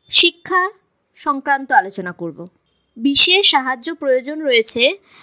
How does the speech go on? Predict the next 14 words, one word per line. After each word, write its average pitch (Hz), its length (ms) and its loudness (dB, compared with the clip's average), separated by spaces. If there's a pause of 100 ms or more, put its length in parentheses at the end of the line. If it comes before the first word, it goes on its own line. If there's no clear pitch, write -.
এমন 277 280 -8
শিশুদের 277 500 -2
জন্য 240 460 -6 (300)
নির্খরচায় 247 720 -2 (280)
শিক্ষার 302 420 -2
ব্যবস্থা 196 420 -4
করা 175 240 -16
হয়। 190 180 -18 (580)
দ্বিতীয়ত, 247 480 -8
প্রতিবন্ধী 320 680 -6
ছাত্রছাত্রীদের 262 760 -4
জন্য 240 360 -4
শিক্ষা 311 360 -4
প্রতিষ্ঠানগুলিতে 262 1000 -2